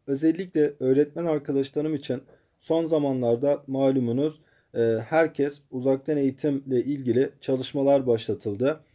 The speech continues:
Bununla ilgili arkadaşlar tabii ekipmanlar lazım, altyapı lazım.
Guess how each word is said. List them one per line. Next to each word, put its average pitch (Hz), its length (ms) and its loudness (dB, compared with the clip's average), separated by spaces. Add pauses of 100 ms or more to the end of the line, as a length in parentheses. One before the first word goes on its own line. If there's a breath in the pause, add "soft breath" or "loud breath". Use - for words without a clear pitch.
(260 soft breath)
Bununla 160 360 0
ilgili 147 280 0
arkadaşlar 147 520 0
tabii 147 380 -2
ekipmanlar 131 680 -2
lazım, 123 420 0
altyapı 127 500 -2
lazım. 110 380 0